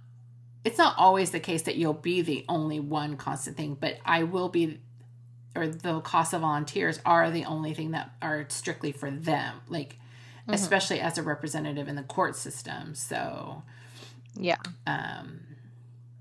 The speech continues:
Speaker 1: like, if they're having trouble in school, you try to work and get them a, a tutor, or even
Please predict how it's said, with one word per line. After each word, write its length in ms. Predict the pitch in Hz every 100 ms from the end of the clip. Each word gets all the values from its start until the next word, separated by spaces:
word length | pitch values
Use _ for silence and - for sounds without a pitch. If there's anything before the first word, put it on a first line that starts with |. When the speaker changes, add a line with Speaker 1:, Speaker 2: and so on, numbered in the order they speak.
| - - - - - - -
Speaker 1:
like, 320 | 135 123 - -
if 140 | 165
they're 120 | - 139
having 260 | 147 135
trouble 300 | 135 143 139
in 120 | 143
school, 460 | 151 - 294 220 151
you 340 | 143 147 147
try 220 | 147 - 139
to 120 | 139
work 260 | 143 135
and 100 | 143
get 280 | 143 143 123
them 520 | 156 160 147 147 147 151 -
a, 640 | 143 143 147 147 151 151 - - - -
a 80 | 185
tutor, 420 | 190 285 269 208
or 260 | 165 156 170
even 800 | - 180 175 165 165 165 165